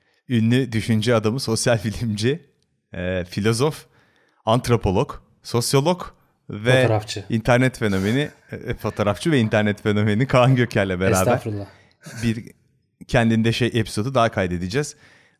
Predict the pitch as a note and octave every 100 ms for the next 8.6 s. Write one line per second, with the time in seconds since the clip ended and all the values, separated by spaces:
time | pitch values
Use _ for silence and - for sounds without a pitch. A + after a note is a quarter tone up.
0 | - E2+ G2 G#2+ - - B2+ A#2 A#2 A#2+
1 | - A2+ - D#3 E3 - _ - G#2+ -
2 | - _ _ _ _ _ _ _ _ _
3 | _ _ _ _ - - D3 C3+ - A#2+
4 | A2+ G2 F#2+ G2 G2 G#2+ - D#3+ C3+ B2
5 | A#2+ B2 A2 - F#2 F#2+ G#2+ - F#2 D3
6 | D3 C3 C3+ A2+ F2+ - F3 D3 E3+ -
7 | - _ - A#2 - B2 A#2+ - C3+ C3
8 | A#2 - G#2+ - D#3 D#3